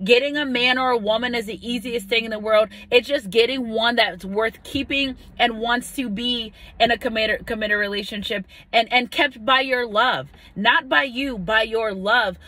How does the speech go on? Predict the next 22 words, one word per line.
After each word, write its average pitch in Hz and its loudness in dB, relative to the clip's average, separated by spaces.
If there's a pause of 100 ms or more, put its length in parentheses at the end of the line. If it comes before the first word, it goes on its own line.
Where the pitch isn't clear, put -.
(120)
What 254 4
keeps 320 -2
people 302 0
in 277 0
relationship 269 2
connections 269 0
is 247 -6
the 233 2
way 233 2
that 247 -2
they're 226 0
treated. 233 0 (300)
If 269 4
you 330 0 (100)
have 339 2
a 311 -2
dog 233 4 (260)
and 240 2
you 240 -6
treat 285 -8
it 294 -6
terrible 240 0